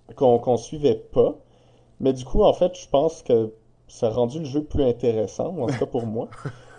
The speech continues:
Euh, qui est que, euh, quand on le jouait, je sais pas si tu te souviens, mais celui qui remportait, euh, l'enchère, euh,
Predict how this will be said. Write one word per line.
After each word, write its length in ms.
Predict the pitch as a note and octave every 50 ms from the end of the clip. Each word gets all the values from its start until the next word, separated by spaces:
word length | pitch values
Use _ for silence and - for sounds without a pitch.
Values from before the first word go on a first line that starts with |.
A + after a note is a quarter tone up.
| - -
Euh, 100 | C#3 D3+ B2 - - - - F3 - - E3+ D3+ - - E3+ - - - - - - - - - -
qui 160 | - - D#3 D#3+
est 140 | E3+ E3 -
que, 60 | E3
euh, 560 | D3+ D3 D3+ D3 - C3 C3+ C3 C3 C3 C3 C3 - - _ - - - - - -
quand 140 | - F3+ F3+
on 120 | G3+ G3 F3+
le 100 | D#3 C3+
jouait, 500 | B2 A2 - A#2+ A#2 B2 B2+ C#3+ F#3 G#3 F#3 D#3+ _ _
je 60 | _ -
sais 40 |
pas 120 | - B2+ B2+
si 120 | - - -
tu 120 | - B2
te 60 | -
souviens, 340 | - - B2 A#2+ C3+ D#3 F3
mais 140 | F3+ D3+ B2+
celui 320 | B2 - D3 C#3 D3 F3 F3
qui 160 | - - C#3+
remportait, 720 | B2+ B2+ A#2+ - C#3 A#2+ - - - - B2+ C3 C#3 C#3+ - _ _ _ _ _ _ _ _ _ _ -
euh, 500 | G#2+ A2 A2 A2 G#2+ G#2+ G#2 G2+ G2+ - -
l'enchère, 840 | - A2 G#2+ A2 A2 G#2+ G#2 - - A#2 G#2+ A#2+ C3+ D#3 D#3+ D#3 D3+ - - _ _ _ _ _ _ _ _ _ -
euh, 800 | - G2+ G2+ G#2 G#2 G#2 G2+ G2+ G2+ G2+ G#2 G#2 G#2 G#2 G2+